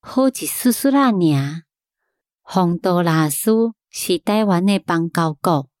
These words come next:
甲台湾的邦交关系曾经伫咧二零二一年，因为面对中国的疫苗外交受到考验，但是好佳哉，最后拢无代志啊。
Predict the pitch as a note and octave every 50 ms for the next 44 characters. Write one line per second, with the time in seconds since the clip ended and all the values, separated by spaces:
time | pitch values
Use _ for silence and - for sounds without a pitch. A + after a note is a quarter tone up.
0 | _ _ _ _ _ _ - - G3 G3 - - F3 E3+ F3 E3+ E3 D#3 D#3 D#3+
1 | D#3+ D#3 D3 - E3 D3+ D3 D#3 D#3+ - A3+ A#3 A#3+ A#3+ - - F#3+ E3+ E3+ E3
2 | D3 C#3+ F3 F3 E3 E3 D#3+ D#3+ - _ _ _ _ _ _ _ _ - - F#3
3 | F3+ E3+ E3+ E3 - A3+ A#3 B3 B3 A#3 - F3 D3+ - F#3 G#3 G#3+ A3+ A#3 -
4 | _ _ _ _ _ _ - F#3 F3+ D#3 C#3+ - - - F3+ D#3+ D#3 D3+ D3+ D3+
5 | C#3+ A3+ - A3+ A#3+ A#3 A3 G3 E3+ D#3 D3 D3+ E3 D#3+ _ _ _ _ _ _
6 | _ _ - F#3+ F#3+ G3 F#3+ F#3 F3+ F#3 F#3 E3+ D#3 D3 C#3+ C#3 _ _ _ _
7 | _ - F#3 F3 D3+ C#3 C#3 _ - A3+ A#3 A#3 A3 G#3 F3 E3 E3+ _ _ -
8 | F#3+ E3+ E3 E3+ - - F#3 E3+ D#3+ F3 F3 E3+ E3+ E3 E3+ E3 - _ _ _
9 | - - - F3+ D#3+ D#3 E3 E3 D#3+ E3 F3+ G3 G#3 G#3 G3+ F3 D3 C3 C3 -
10 | - F#3+ F#3+ G3 G3+ G#3 A3 G#3+ _ _ _ _ - - - - F#3+ D#3+ C#3 -
11 | D3+ C#3+ C3+ - - - G#3 G#3+ G#3+ A3 G3+ G#3+ G3 F#3 F3+ F#3 F#3 F3+ _ _
12 | _ _ _ _ _ - D#3+ D3+ C#3+ - - D#3 C3+ D#3 G3 G#3 - - F#3+ F3
13 | E3 D#3+ - F3 D#3 C#3+ C#3 C3+ _ _ _ _ _ _ _ _ - - C4 C4
14 | B3 A3+ G#3+ G3 F#3+ F#3 F3+ F3+ G3 G#3 G#3+ A#3 A#3 A3+ G#3+ G3+ F#3+ - - E3+
15 | D3 C3 - - D#3 D3+ D3 D3 C#3 C3+ B2+